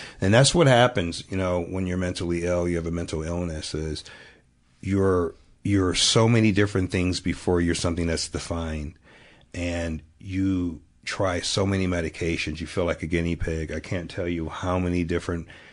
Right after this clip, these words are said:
I've taken medications where I couldn't wake up the next day. I've taken,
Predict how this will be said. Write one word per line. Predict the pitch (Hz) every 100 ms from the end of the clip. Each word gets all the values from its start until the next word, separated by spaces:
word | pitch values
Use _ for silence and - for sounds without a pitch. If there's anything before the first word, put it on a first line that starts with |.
| - _
I've | - 98
taken | - 110 107
medications | 98 92 90 - 85 85 82 78 80 78 -
where | 85 85 80 78 - _ _ _ _ -
I | 95
couldn't | - - 87
wake | 82 82 90
up | 87
the | -
next | 95 92 -
day. | 95 92 101 - _ _ _ _ _ _ _ _ _ _ _ -
I've | 92
taken, | - 95 95 85